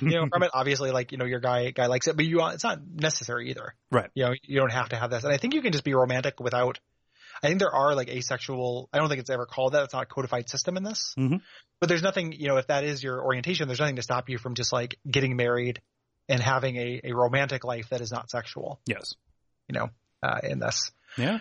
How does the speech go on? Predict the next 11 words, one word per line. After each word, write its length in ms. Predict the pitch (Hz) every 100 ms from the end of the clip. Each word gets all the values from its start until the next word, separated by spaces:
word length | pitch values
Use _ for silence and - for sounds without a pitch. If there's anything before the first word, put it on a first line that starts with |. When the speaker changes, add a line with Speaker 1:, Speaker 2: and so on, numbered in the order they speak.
| -
Speaker 1:
Um, 180 | 139 131 - 127 - _ -
yeah. 120 | 240 - _ _ _ _ - - - - - _
Speaker 2:
Yeah. 140 | 160 156 - _ -
If 100 | 135
you 40 | 123
do 120 | 220
decide 340 | 185 - 104 -
to, 100 | 101
though, 160 | 101
you 180 | 170 120
can, 640 | - 113 107 101 98 101